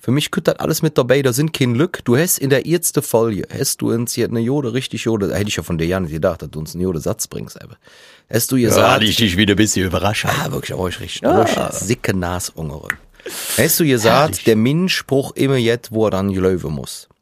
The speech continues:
Speaker 2: Das
Speaker 1: Und
Speaker 2: ist
Speaker 1: genau
Speaker 2: es.
Speaker 1: das ist das. Die, die
Speaker 2: Das
Speaker 1: Leute
Speaker 2: ist es,
Speaker 1: brauchen
Speaker 2: Hein.
Speaker 1: jetzt, wo sie dran glauben. Und wenn sie nimmer daran glauben, dass die Polizei die Arbeit machen kann, dass hier jeder machen kann, was er will, dass hier jeder rinkommen kann, wie er will, dass jeder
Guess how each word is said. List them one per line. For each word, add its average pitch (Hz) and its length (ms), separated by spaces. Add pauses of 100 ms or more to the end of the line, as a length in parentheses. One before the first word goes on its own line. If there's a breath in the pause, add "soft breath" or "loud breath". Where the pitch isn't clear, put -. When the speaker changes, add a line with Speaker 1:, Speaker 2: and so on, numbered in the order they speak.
(120)
Speaker 2:
Das - 100
Speaker 1:
Und 123 60
Speaker 2:
ist 110 140
Speaker 1:
genau 175 80
Speaker 2:
es. 190 60
Speaker 1:
das 196 120
ist 220 180
das. 82 160
Die, 98 80
die 107 160
Speaker 2:
Das 113 80
Speaker 1:
Leute 190 140
Speaker 2:
ist 151 80
es, 131 80
Speaker 1:
brauchen 107 300
Speaker 2:
Hein. - 20
Speaker 1:
jetzt, 147 240
wo 139 120
sie 131 120
dran 113 180
glauben. 120 380 (100)
Und 110 140
wenn 131 160
sie 123 100
nimmer 214 300
daran 143 340
glauben, 131 440
dass 90 120
die 98 140
Polizei 107 580
die 131 160
Arbeit 131 320
machen 165 300
kann, 170 260 (320 loud breath)
dass - 160
hier 113 80
jeder 135 240
machen 135 360
kann, 113 180
was 107 160
er 87 100
will, 127 160
dass 131 200
hier 113 100
jeder 110 280
rinkommen 131 520
kann, 95 240
wie 95 80
er 90 120
will, 113 200
dass 98 160
jeder 104 400